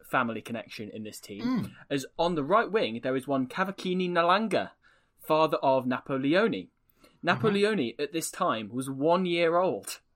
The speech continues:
Speaker 2: Wow, okay.
Speaker 1: Yeah, and his dad was scoring in World Cups. And at fullback, they had a wonderful player called Savaro Koroduadua, who was nicknamed Super Boot because
Speaker 2: Yes.
Speaker 1: he was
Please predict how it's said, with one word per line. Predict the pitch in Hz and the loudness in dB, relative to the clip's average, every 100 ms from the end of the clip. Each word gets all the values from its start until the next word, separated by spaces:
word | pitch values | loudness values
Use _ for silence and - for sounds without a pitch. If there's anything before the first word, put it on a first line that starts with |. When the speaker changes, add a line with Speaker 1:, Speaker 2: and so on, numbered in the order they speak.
| _ _ _ - | _ _ _ -12
Speaker 2:
Wow, | 139 208 220 214 190 143 117 90 - _ 180 | -4 2 4 4 2 0 -4 -10 -18 _ -6
okay. | 196 139 127 196 - _ _ _ _ - | -6 -4 -6 -8 -14 _ _ _ _ -2
Speaker 1:
Yeah, | 151 143 117 - | 2 2 0 -6
and | 143 139 139 | -4 -2 -2
his | 135 135 | -2 -4
dad | - 143 135 127 | 0 2 2 -2
was | 131 127 - - - | -8 -8 -10 -14 -12
scoring | - - 143 139 | -8 -2 0 0
in | 139 135 | 0 -2
World | 131 | -4
Cups. | - 165 - - - - - - - - | -4 -2 -2 0 0 0 -6 -8 -10 -6
And | 151 156 - - | -4 -4 -2 0
at | 175 | 0
fullback, | - 226 233 120 123 - | 4 4 4 0 -2 -6
they | 139 | -4
had | 147 139 127 - | 0 0 -2 -4
a | 139 | 0
wonderful | 160 240 - 151 123 | 4 6 4 0 -4
player | - 107 101 95 _ _ | -4 -6 -8 -14 _ _
called | - 143 | -6 -4
Savaro | - 151 160 190 196 180 156 | -2 -2 2 4 4 2 0
Koroduadua, | - 170 160 143 151 135 165 147 95 - _ - - | -2 0 2 2 0 2 4 4 0 -8 _ -14 -4
who | 185 | 0
was | 185 | 2
nicknamed | 180 208 208 185 208 190 | 2 0 0 0 0 0
Super | - - 269 277 190 | -2 0 0 2 0
Boot | 151 123 - - - _ - _ _ | 0 -6 -6 -16 -16 _ -20 _ _
because | 175 196 175 190 | 0 4 4 4
Speaker 2:
Yes. | 294 196 - | 2 -2 -2
Speaker 1:
he | 185 | 2
was | 190 175 | 4 4